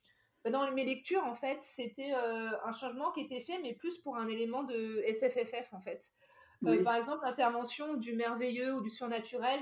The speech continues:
Speaker 1: qui vient, euh, altérer l'histoire, ou une découverte scientifique,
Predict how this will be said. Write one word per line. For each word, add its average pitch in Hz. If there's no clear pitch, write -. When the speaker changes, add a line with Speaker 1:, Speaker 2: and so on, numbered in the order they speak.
Speaker 1:
qui 233
vient, 247
euh, 202
altérer 233
l'histoire, 269
ou 240
une 220
découverte 240
scientifique, 240